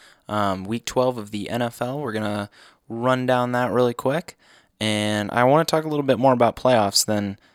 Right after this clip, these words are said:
some of these games, 'cause, I mean, the games are okay this week. They're all right. Um, so we're gonna start Thanksgiving. Bears twenty-three, Lions sixteen.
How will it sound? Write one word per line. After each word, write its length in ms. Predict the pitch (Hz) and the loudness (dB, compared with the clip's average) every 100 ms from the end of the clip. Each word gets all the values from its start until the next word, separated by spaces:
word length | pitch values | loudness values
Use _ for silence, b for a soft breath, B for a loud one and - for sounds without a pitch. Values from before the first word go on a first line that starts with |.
| b | b
some 200 | - 117 | -8 -4
of 60 | 107 | -4
these 140 | 101 | -2
games, 420 | 110 107 104 98 | 2 2 0 -2
'cause, 400 | - 101 95 - | -4 -4 -2 -2
I 80 | 80 | -4
mean, 300 | 107 104 101 | -4 -4 -4
the 60 | 113 | -2
games 260 | 160 147 | -2 2
are 60 | 120 | 2
okay 220 | 104 92 | 2 -2
this 240 | 87 87 - | -4 -6 -8
week. 180 | - - _ _ | -12 -16 _ _
They're 120 | 139 | 2
all 80 | 131 | 2
right. 200 | 95 - - b b b - | 2 -2 -8 b b b -10
Um, 400 | 113 113 107 101 | -4 -2 -2 -6
so 160 | - 120 | -8 -4
we're 80 | 123 | -2
gonna 120 | 123 | 0
start 340 | - 127 135 | 2 2 2
Thanksgiving. 680 | 127 117 - 131 147 165 170 - | -2 -2 -2 0 0 -4 -8 -12
Bears 500 | 107 117 131 147 - | -4 -2 -2 -4 -6
twenty-three, 800 | - 123 123 - 117 117 131 156 123 | -4 -4 -6 -4 -2 0 -2 -6 -8
Lions 720 | 110 107 110 110 107 - - | -4 -2 -2 -4 -4 -4 -2
sixteen. 800 | - - 135 - - 120 123 185 | -2 -2 -4 -4 -4 -2 -2 -4